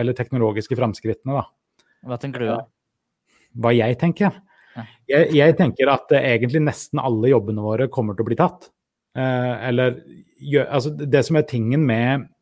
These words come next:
Speaker 1: eh, altså, hvis du ser på ordentlig, ja, jeg vet ikke om vi skal kalle det roboter eller A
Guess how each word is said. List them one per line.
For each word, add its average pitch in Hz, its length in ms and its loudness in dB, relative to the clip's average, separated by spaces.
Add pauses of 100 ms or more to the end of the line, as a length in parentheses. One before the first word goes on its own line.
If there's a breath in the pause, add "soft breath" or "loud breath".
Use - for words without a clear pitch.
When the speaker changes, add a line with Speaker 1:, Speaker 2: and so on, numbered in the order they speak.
(120)
Speaker 1:
eh, - 300 -20 (100)
altså, 135 300 0
hvis 135 260 -2
du 147 80 -4
ser 120 220 0
på - 180 -2
ordentlig, 123 640 -2 (1000 loud breath)
ja, 123 180 -6
jeg 127 140 -6
vet 123 140 -4
ikke - 60 -10
om 123 40 -2
vi 120 80 -6
skal 143 100 -2
kalle 123 220 2
det 123 80 2
roboter 110 500 -4
eller 113 300 0
A 123 80 0